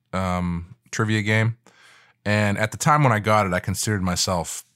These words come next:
a fairly dense working encyclopedia, no-,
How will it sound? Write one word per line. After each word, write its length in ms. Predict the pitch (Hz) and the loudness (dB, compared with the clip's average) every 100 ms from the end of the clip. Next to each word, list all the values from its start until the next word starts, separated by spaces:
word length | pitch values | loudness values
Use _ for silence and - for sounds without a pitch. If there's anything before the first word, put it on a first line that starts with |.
| _ _ _ _ _ _ | _ _ _ _ _ _
a 120 | - 87 _ | -8 -8 _
fairly 840 | - - - 165 139 117 104 95 80 - _ _ _ _ _ - 104 | -14 -6 2 4 6 4 2 0 -6 -16 _ _ _ _ _ -14 -6
dense 360 | 110 107 101 - | 0 2 0 0
working 600 | 101 95 98 90 87 85 - | 0 2 0 0 0 -4 -6
encyclopedia, 840 | 95 95 87 82 101 87 78 73 73 | -4 -4 -6 -6 -6 -4 -6 -8 -8
no-, 220 | 82 | -6